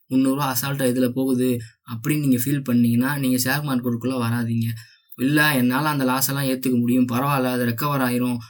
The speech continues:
அப்படின்ட்டு உங்களுக்கு பாசிட்டிவ் மைண்ட் செட் இருந்துச்சுன்னா நீங்க உள்ள வரலாம் ஷேர் மார்க்கெட்டுக்குள்ள. ஓகே, இப்ப மிடில் கிளாஸ் பீப்புள் ஷேர் மார்க்கெட்டுக்குள்ள வந்தோன்னு ஏன் ட்ரேடிங்கை ப்ரிஃபர் பண்ணிட்டு ட்ரேடிங்குள்ள போறாங்க அப்படின்னு பாத்தீங்கன்னா, அவங்க கண்ணுக்கு ஏன் ட்ரேடிங் படுதுன்னா,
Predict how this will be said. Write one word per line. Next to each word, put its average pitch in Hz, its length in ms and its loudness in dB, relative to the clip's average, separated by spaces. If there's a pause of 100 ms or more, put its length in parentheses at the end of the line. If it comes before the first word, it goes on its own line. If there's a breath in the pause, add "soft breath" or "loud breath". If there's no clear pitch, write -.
(100)
அப்படின்ட்டு 139 400 -2
உங்களுக்கு 127 240 2
பாசிட்டிவ் 139 480 -2
மைண்ட் 127 280 2
செட் 123 160 0
இருந்துச்சுன்னா 123 520 2
நீங்க 135 300 0
உள்ள 127 220 2
வரலாம் 120 400 -2
ஷேர் 127 260 0
மார்க்கெட்டுக்குள்ள. 113 520 -4 (420)
ஓகே, 131 220 0 (160)
இப்ப 131 200 -4
மிடில் 170 300 2
கிளாஸ் 151 300 2
பீப்புள் 127 440 0
ஷேர் 151 320 2
மார்க்கெட்டுக்குள்ள 131 540 0
வந்தோன்னு 127 400 2 (140)
ஏன் 156 240 -2
ட்ரேடிங்கை 151 520 0
ப்ரிஃபர் 131 400 -4
பண்ணிட்டு 123 360 0
ட்ரேடிங்குள்ள 139 560 -2
போறாங்க 123 400 0 (520 loud breath)
அப்படின்னு 139 320 -2
பாத்தீங்கன்னா, 120 420 0 (360 loud breath)
அவங்க 139 300 0
கண்ணுக்கு 156 380 -2
ஏன் 147 160 -4
ட்ரேடிங் 143 400 0
படுதுன்னா, 123 520 0